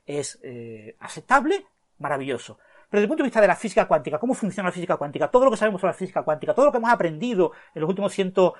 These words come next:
veinte, ciento treinta años de física, eh, eh, cuántica, eh, básicamente nos dice que,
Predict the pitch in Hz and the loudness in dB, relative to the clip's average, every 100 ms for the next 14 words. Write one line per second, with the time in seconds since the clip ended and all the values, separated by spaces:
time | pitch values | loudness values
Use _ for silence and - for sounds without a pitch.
0 | - - 160 151 143 185 185 180 196 180 | -12 -18 -18 -6 0 0 0 -6 -6 -6
1 | 165 190 180 180 185 160 160 180 - 170 | -4 -2 2 0 0 -4 -4 -6 -8 -2
2 | 160 - _ _ _ _ _ _ _ _ | -2 -4 _ _ _ _ _ _ _ _
3 | 165 160 147 156 160 139 - 208 233 269 | 0 2 2 0 -6 -8 0 0 0 -2
4 | 277 285 - _ _ - 151 143 139 139 | 0 0 -4 _ _ -6 -4 -4 -4 -6
5 | 139 127 127 _ _ _ 131 - 196 156 | -6 -6 -10 _ _ _ -6 -4 -2 -6
6 | 165 139 123 147 240 - 254 285 _ _ | -6 -10 -6 -4 -4 -4 -6 -6 _ _
7 | _ _ - 185 175 214 | _ _ -4 0 2 0